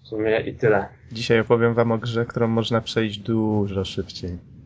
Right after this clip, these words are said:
Speaker 2: Ale mimo wszystko jest warta każdej złotówki, którą na nią wydałem. <laughs> Ale to przejdziemy do tego za chwilę. E,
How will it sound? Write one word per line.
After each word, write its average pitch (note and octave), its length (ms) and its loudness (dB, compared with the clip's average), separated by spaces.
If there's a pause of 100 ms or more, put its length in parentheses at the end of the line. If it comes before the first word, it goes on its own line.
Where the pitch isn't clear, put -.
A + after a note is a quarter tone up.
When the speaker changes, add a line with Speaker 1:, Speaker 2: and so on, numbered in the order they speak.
(500)
Speaker 2:
Ale C3 160 4
mimo A#2 200 6
wszystko - 280 0
jest G#2+ 120 2
warta A2 260 0
każdej G#2+ 320 -2
złotówki, G#2 460 -4
którą - 200 -4
na G#2 120 0
nią G2+ 160 0
wydałem. G2+ 460 2
<laughs> - 80 4 (2750)
Ale - 200 -2
to A2+ 100 -2
przejdziemy G#2+ 420 -2
do G2+ 100 -2
tego G2+ 220 0
za G2 100 0
chwilę. A2 360 -2 (920)
E, G#2+ 460 2